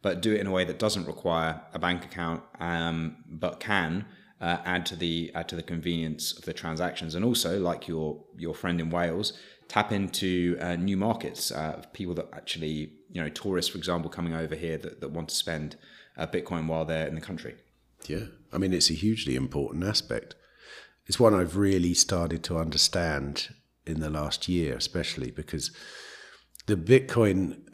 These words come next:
Speaker 2: and I know a lot of people don't like this word, the Bitcoin community, I quite like that word. The Bitcoin community is hugely strong. It's like,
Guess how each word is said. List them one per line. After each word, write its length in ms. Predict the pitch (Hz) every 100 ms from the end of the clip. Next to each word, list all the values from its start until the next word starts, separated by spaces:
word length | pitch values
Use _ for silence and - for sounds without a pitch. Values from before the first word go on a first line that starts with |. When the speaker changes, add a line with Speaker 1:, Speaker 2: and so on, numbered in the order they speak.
| -
Speaker 2:
and 120 | 90
I 80 | 90
know 180 | 101 101
a 40 |
lot 100 | 95
of 60 | 80
people 160 | 90 80
don't 180 | 87
like 200 | 85 87
this 260 | 65 71 -
word, 240 | 71 62
the 80 | 67
Bitcoin 400 | 80 - - 82
community, 840 | - 82 90 90 76 - - - 90 - - - - - -
I 140 | 208
quite 260 | - 73 52
like 240 | 64 -
that 160 | - -
word. 300 | 55 50 - - - - - - -
The 80 | 95
Bitcoin 360 | 127 127 104
community 760 | - 92 98 95 87 - 65 -
is 340 | 90 90 - -
hugely 840 | - 95 90 76 64 - - 71
strong. 420 | 69 - 73 - - - - - _ _ _ -
It's 340 | 98 - -
like, 420 | 87 78 73 -